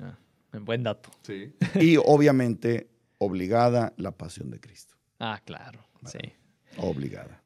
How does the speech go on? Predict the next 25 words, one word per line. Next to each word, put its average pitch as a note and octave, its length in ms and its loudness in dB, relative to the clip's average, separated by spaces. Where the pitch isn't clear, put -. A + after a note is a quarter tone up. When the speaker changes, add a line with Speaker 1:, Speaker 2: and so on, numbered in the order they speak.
Speaker 1:
Padre, C#3 260 4
pues C#3 160 -4
muchísimas C#3 520 -2
gracias D3+ 720 -4
por, A#2 440 -2
por A#2+ 160 -2
el A2 80 -6
tiempo B2+ 220 -4
que D#3 80 -2
nos C#3 100 -4
regalaste. B2+ 380 -4
Vamos C3+ 180 -4
con C#3+ 140 -6
la C3+ 80 -2
Speaker 3:
Ya. C3 100 6
Speaker 1:
pregunta A#2+ 380 6
final. C3+ 440 -4
Ya. A#2+ 380 -6
Vamos B2+ 220 0
Speaker 3:
Bueno. - 100 -2
Speaker 1:
con D3+ 160 2
la C#3 160 2
pregunta C#3+ 340 2
final, E3 380 4
pero B2+ 400 4